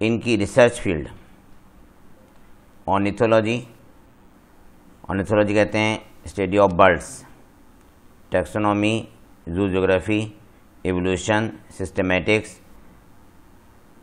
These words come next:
history and phil-, philosophy of biology हैं। ओके, लास्ट में देखिए आप, ट्रिपल, ट्रिपल crown of biology, ट्रिपल crown of biology कौन है? अर्नस्ट मेयर।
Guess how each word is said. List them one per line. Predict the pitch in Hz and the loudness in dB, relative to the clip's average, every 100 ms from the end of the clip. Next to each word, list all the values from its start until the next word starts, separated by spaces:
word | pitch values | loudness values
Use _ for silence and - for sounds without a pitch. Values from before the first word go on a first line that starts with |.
| - - | -20 -10
history | 92 98 - 123 113 | -6 -6 -2 2 2
and | 113 | 2
phil-, | - 101 98 - | -2 -2 -4 -10
philosophy | 104 101 101 - 110 - | 0 2 2 2 -2 4
of | 98 90 | 4 4
biology | 87 85 78 | 4 2 -2
हैं। | 78 73 - - - - - - - - - - - - | -8 -12 -18 -20 -20 -20 -20 -20 -20 -20 -20 -20 -20 -12
ओके, | - 85 120 131 165 - - - - - - - - - - | -8 -2 2 2 2 -10 -20 -20 -20 -20 -20 -20 -20 -20 -14
लास्ट | - 95 98 107 | 2 4 4 2
में | 107 | -2
देखिए | 98 110 | 0 2
आप, | 107 - - - - - - - | 2 0 -6 -20 -20 -20 -16 0
ट्रिपल, | 117 - 123 92 65 - - - | 0 2 2 2 -4 -14 -20 -12
ट्रिपल | - 117 127 123 - | -2 0 2 0 2
crown | 107 110 110 | 4 6 6
of | 104 98 | 6 6
biology, | 107 104 85 73 - - | 6 6 2 -6 -12 -10
ट्रिपल | - 110 127 120 - | -2 0 2 -2 2
crown | 107 107 104 | 4 4 4
of | |
biology | 107 107 110 | 4 2 -2
कौन | 113 117 | -2 0
है? | 131 151 - - | -2 -4 -16 0
अर्नस्ट | 107 123 123 | 2 2 -2
मेयर। | 92 98 90 71 | -2 2 2 0